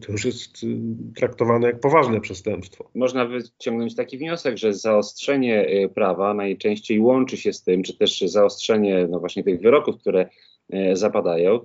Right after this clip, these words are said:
Speaker 2: e, wiąże się jednak z osłabieniem, czy też z obawą o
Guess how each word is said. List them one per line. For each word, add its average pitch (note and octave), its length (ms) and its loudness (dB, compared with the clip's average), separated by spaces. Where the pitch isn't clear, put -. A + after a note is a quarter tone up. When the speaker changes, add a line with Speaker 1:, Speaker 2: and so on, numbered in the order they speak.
Speaker 2:
e, G#2+ 200 6
wiąże G#2 380 2
się B2+ 160 -2
jednak A#2+ 320 -2
z - 120 -14
osłabieniem, D3+ 680 2
czy - 100 -12
też - 240 -10
z - 120 -14
obawą G#2+ 720 2
o F#2 280 2